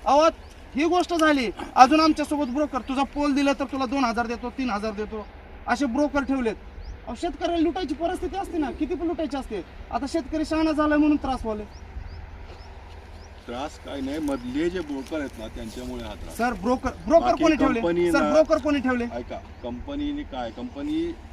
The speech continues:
Speaker 2: पाचचे सात देते.
Speaker 1: बरोबर आहे सर, हाच
Speaker 2: पण
Speaker 1: विषय
Speaker 2: मुळात
Speaker 1: झाला.
Speaker 2: काय आहे, शेतकऱ्यापर्यंत
Speaker 1: अहो, सर,
Speaker 2: ते पोहोचत
Speaker 1: माझ-,
Speaker 2: नाही.
Speaker 1: माझ्यामध्ये फ्रॉड पण ब्रोकरच केलेत.
Speaker 2: तेच
Speaker 1: आणि हे
Speaker 2: सांगतोय,
Speaker 1: उघडकीस
Speaker 2: तोच
Speaker 1: आलंय,
Speaker 2: भाग.
Speaker 1: हे उघडकीस आलंय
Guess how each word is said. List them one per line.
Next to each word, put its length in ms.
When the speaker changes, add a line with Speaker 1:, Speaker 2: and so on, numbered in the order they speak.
Speaker 2:
पाचचे 340
सात 120
देते. 280
Speaker 1:
बरोबर 300
आहे 100
सर, 200
हाच 220
Speaker 2:
पण 80
Speaker 1:
विषय 220
Speaker 2:
मुळात 160
Speaker 1:
झाला. 240
Speaker 2:
काय 120
आहे, 120
शेतकऱ्यापर्यंत 760
Speaker 1:
अहो, 80
सर, 60
Speaker 2:
ते 60
पोहोचत 340
Speaker 1:
माझ-, 100
Speaker 2:
नाही. 120
Speaker 1:
माझ्यामध्ये 460
फ्रॉड 320
पण 180
ब्रोकरच 480
केलेत. 240
Speaker 2:
तेच 760
Speaker 1:
आणि 160
हे 60
Speaker 2:
सांगतोय, 100
Speaker 1:
उघडकीस 420
Speaker 2:
तोच 80
Speaker 1:
आलंय, 320
Speaker 2:
भाग. 140
Speaker 1:
हे 80
उघडकीस 500
आलंय 300